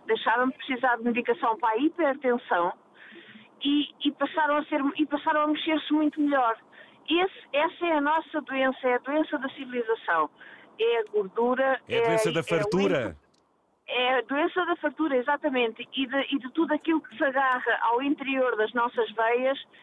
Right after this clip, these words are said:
Speaker 1: e
Speaker 2: Isso.
Speaker 1: que as oclui, e que depois dá a oclusão das artérias, o que é que dá? Os infartos, os A V Cs, que são exatamente a falta aguda de, de suprimento de, de oxigênio e de sangue a determinado órgão.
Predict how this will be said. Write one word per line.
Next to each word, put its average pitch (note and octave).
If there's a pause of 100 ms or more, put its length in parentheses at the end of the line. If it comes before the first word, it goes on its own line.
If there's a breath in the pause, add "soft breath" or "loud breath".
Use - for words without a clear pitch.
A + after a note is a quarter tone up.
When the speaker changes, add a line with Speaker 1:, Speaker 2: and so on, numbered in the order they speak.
(140)
Speaker 1:
e C4
Speaker 2:
Isso. -
Speaker 1:
que C#4+
as C4+
oclui, D#4 (240 loud breath)
e A#3+
que -
depois A#3
dá A#3+ (140)
a F3 (120)
oclusão A#3+
das A3
artérias, B3+
o C4
que C4
é A#3+
que -
dá? G#3
Os F#3+
infartos, C#4+ (360 loud breath)
os G#3+
A G#3
V G#3+
Cs, C#4+ (520 loud breath)
que -
são C4
exatamente C4+ (160)
a B3+ (120)
falta C4 (140)
aguda A3
de, F#3
de -
suprimento A4+
de, G3+
de G3+
oxigênio C4
e C#4
de -
sangue D#4+ (280 loud breath)
a D4+
determinado D#4
órgão. C4